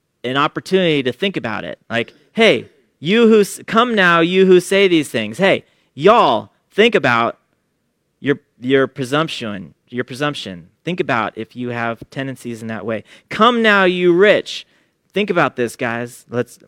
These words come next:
put, put your mind and your heart, uh, hold it open before God's word and see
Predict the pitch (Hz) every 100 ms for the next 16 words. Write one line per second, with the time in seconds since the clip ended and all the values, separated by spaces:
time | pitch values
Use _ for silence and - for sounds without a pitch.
0 | _ - 147 - - 160 175 160 160 165
1 | 156 139 147 143 - _ _ _ _ 120
2 | 117 113 113 95 - _ _ 135 147 151
3 | 139 - 131 143 147 139 - 143 135 131
4 | 120 123 123 123 120 113 - 175 156 120
5 | 113